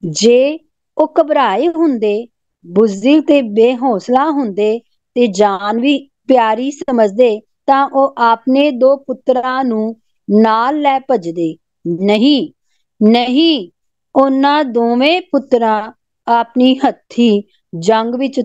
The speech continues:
ਤੋਰ ਕੇ ਆਪਣੀਆਂ ਅੱਖਾਂ ਦੇ ਸਾਹਮਣੇ ਸ਼ਹੀਦ ਕਰਵਾਏ ਤੇ ਆਪਣੇ ਪੁੱਤਰਾਂ ਦੇ ਸ਼ਹੀਦੀ ਖੂਨ ਨਾਲ ਉਸ ਪ੍ਰੇਮ ਸੰਦੇਸ਼ ਖਾਲਸਾ ਧਰਮ ਦੇ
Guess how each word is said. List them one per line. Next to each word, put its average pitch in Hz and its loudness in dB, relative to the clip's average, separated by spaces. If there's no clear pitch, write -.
ਤੋਰ 208 4
ਕੇ 208 0
ਆਪਣੀਆਂ 226 -2
ਅੱਖਾਂ 294 -2
ਦੇ 220 0
ਸਾਹਮਣੇ 208 -2
ਸ਼ਹੀਦ 214 -2
ਕਰਵਾਏ 190 0
ਤੇ 214 2
ਆਪਣੇ 208 -2
ਪੁੱਤਰਾਂ 262 0
ਦੇ 202 0
ਸ਼ਹੀਦੀ 202 -2
ਖੂਨ 208 2
ਨਾਲ 196 2
ਉਸ 226 0
ਪ੍ਰੇਮ 233 2
ਸੰਦੇਸ਼ 190 2
ਖਾਲਸਾ 247 0
ਧਰਮ 196 -4
ਦੇ 185 -2